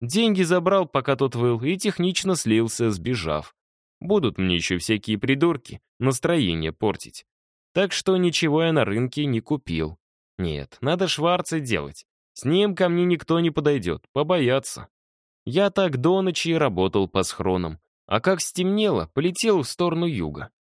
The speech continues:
Маршрут держал на Киев. Не получилось в Москве что прикупить.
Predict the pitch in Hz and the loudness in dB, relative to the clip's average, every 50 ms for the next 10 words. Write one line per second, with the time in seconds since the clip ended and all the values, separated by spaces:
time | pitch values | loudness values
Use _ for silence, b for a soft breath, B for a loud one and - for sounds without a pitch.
0 | _ _ _ - 143 170 202 208 170 - 165 160 165 180 202 202 175 170 202 196 | _ _ _ -4 0 0 0 0 0 0 2 2 2 2 2 0 0 2 2 2
1 | 185 135 127 143 143 147 156 160 165 - - - 80 76 73 71 65 - - - | 2 2 0 2 2 2 0 -2 -4 -4 -6 -6 -4 -4 -4 -6 -8 -10 -16 -20
2 | _ _ _ _ _ _ _ _ _ _ _ _ _ - - 175 208 220 - 220 | _ _ _ _ _ _ _ _ _ _ _ _ _ -6 -2 0 0 2 2 2
3 | 214 208 190 147 - 196 196 185 175 156 131 - 131 127 143 143 139 - - 180 | 2 2 2 2 2 2 4 4 4 2 2 0 0 2 2 2 0 0 -2 0
4 | 190 202 190 - - - 90 - - 110 - - 127 - - 71 67 - - | 0 2 0 0 -2 -4 -4 -2 -2 -4 -2 -2 -4 -4 -4 -14 -16 -16 -16